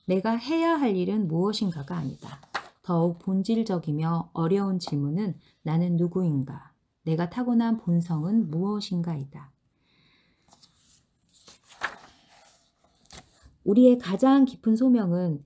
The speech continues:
그것이 우리가 되고자 하는 어떤 이미지에 맞든 안 맞든 자기의 진정한 자아를 향해 성장하는 것이다. 그러다 보면 모든 인간이 추구하는 기쁨을 발견할 뿐만 아니라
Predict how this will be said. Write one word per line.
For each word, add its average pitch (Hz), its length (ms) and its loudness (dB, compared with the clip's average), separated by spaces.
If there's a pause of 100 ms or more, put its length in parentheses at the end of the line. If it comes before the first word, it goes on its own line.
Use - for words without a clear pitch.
(120)
그것이 226 400 2
우리가 196 360 2
되고자 226 440 2
하는 202 240 -2
어떤 190 380 -2
이미지에 190 560 -2
맞든 175 560 -2
안 151 180 -2
맞든 156 540 -4 (280)
자기의 202 540 -2
진정한 233 540 2
자아를 196 460 -4
향해 190 540 -2
성장하는 277 600 2
것이다. 139 540 -10 (320)
그러다 214 340 -2
보면 170 460 -2
모든 214 320 2
인간이 202 400 -2
추구하는 226 540 -4
기쁨을 170 580 -2
발견할 170 520 -4
뿐만 170 300 -4
아니라 147 400 -4